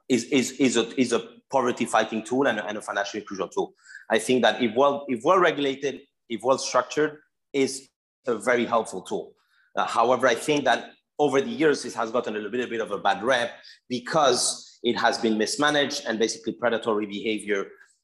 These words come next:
has been used in some countries in unregulated industries, uh, to take advantage effectively of,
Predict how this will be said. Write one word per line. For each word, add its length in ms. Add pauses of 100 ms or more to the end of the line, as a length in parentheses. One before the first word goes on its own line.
has 280
been 200
used 240
in 80
some 180
countries 520
in 160
unregulated 720
industries, 680 (240)
uh, 220
to 160
take 180
advantage 520
effectively 520
of, 220